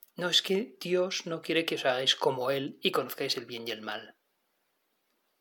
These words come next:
Lo que el diablo estaba obviando es que, conociendo el bien y el mal, se iban a hacer un gran daño,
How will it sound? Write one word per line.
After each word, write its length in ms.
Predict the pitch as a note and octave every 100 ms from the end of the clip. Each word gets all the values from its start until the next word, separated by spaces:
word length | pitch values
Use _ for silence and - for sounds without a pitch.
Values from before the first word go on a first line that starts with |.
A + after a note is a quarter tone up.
| _ _ _ _ _ _ _ _ -
Lo 220 | B2+ B2
que 120 | A#2
el 120 | A2+
diablo 340 | B2 B2 C3 C#3+
estaba 580 | - C#3+ C#3 C#3 - -
obviando 580 | C#3 C#3 D#3 D3+ D3
es 420 | C#3+ D#3+ - - _ _ _ _ _ _ _ _ _ _
que, 480 | C3+ A#2+ B2+ - _
conociendo 440 | - B2+ - B2 B2
el 60 |
bien 200 | B2+ C3
y 20 | C3+
el 80 |
mal, 360 | B2+ A#2+ A#2+ B3+ _ _ -
se 160 | -
iban 100 | A#2
a 40 | A#2
hacer 160 | A#2+
un 60 | A#2
gran 240 | A2+ G#2+
daño, 380 | A2 A#2+ G#2+ -